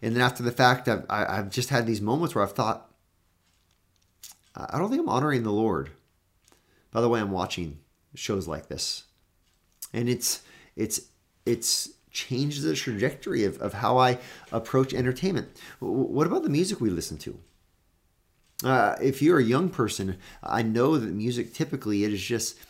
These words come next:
it is such a draw to you because it's so popular, and all the kids around you are listening to, to whatever they find on, on Spotify, whatever the newest hit is. But, but, but let me ask you to consider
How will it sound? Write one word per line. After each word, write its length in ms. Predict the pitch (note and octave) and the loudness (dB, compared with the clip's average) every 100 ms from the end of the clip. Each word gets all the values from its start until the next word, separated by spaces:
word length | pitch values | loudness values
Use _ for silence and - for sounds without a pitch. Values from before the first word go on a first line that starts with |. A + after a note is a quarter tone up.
| _ - | _ -2
it 80 | |
is 140 | A2 - | 0 2
such 240 | C#3 C#3 | 0 0
a 100 | E3+ | 0
draw 680 | B2 F#2+ F#2 F2+ F#2+ G#2+ A#2 | 0 -2 -2 2 2 4 2
to 180 | A#2+ - | 0 -6
you 100 | F2 | -8
because 260 | E2 E2+ F#2 | -8 -8 -8
it's 160 | F2 | -6
so 120 | - D#3+ | -4 -6
popular, 680 | - - G#2+ - F#2 F2 | -8 -8 -6 -4 -4 -4
and 120 | E2+ G2 | -2 0
all 340 | A#2+ D3+ F3 | 2 4 4
the 80 | E3+ | 4
kids 260 | F3 D3 | 0 0
around 340 | B2 A2 A#2 B2 | 0 2 0 2
you 100 | G2 | 0
are 80 | F#2 | 0
listening 480 | G2+ - D3+ B2+ | 0 -2 -4 -4
to, 180 | - A2+ - - - | -4 -6 -6 -18 -8
to 120 | - | 0
whatever 380 | B2 A2 A#2+ F3 | 2 4 4 6
they 120 | F3+ | 6
find 340 | F3+ A#2+ A#2 B2+ | 4 2 0 2
on, 220 | A#2 G2+ - - - | 0 -2 -8 -10 -4
on 160 | A2+ | 0
Spotify, 680 | - - A2 B2 B2+ A#2+ A#2+ | 0 2 4 4 4 4 6
whatever 240 | A2+ B2+ | 4 4
the 120 | E3 D3+ | 2 4
newest 320 | D#3+ D3 - | 4 4 0
hit 300 | - A#2 - | 0 0 4
is. 420 | A#2 A#2 A2+ - _ - - - - | 4 4 0 -8 _ -20 -20 -20 -12
But, 180 | - - | -12 -10
but, 320 | - A1+ A1+ | -12 -14 -4
but 140 | C3 | 0
let 100 | A#2+ | 2
me 160 | D3 A3 | 2 2
ask 320 | C#3 D3+ - | 0 0 2
you 60 | E3+ | 0
to 60 | |
consider 600 | D#3+ C#3+ C#3 A#2 F#2 - | 0 -4 -4 -2 -2 -6